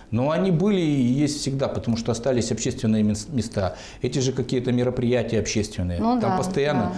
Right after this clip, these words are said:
Speaker 2: да, да.
Speaker 1: кишат, э, вот этими глистами, карманниками. Это сто процентов. Они просто переместились с общественного транспорта, с троллейбусов, автобусов, трамваев, которых сейчас практически
Speaker 2: Мгм.
Speaker 1: нет,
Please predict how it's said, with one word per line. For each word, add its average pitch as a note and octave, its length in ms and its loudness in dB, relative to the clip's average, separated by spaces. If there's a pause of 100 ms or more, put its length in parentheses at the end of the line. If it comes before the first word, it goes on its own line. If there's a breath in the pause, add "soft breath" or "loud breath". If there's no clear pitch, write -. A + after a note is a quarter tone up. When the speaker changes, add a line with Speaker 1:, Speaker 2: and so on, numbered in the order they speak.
(100)
Speaker 2:
да, F3+ 80 -4
да. F3+ 80 -2
Speaker 1:
кишат, - 480 0
э, A2+ 60 0
вот G#2 160 2
этими G#2 260 2
глистами, A2+ 680 0
карманниками. G2 680 0 (140)
Это G2+ 140 -2
сто B2+ 160 -4
процентов. A2+ 460 -2
Они E3 160 0
просто F3 260 -2
переместились D3+ 800 0 (260 loud breath)
с - 120 -4
общественного C3 500 0
транспорта, B2 460 0
с - 20 -8
троллейбусов, A#2 640 0
автобусов, A#2 480 -2
трамваев, A#2 500 0
которых G2+ 360 -2
сейчас G2 140 -4
практически G#2+ 580 -4
Speaker 2:
Мгм. G2+ 100 0
Speaker 1:
нет, F#2 140 -4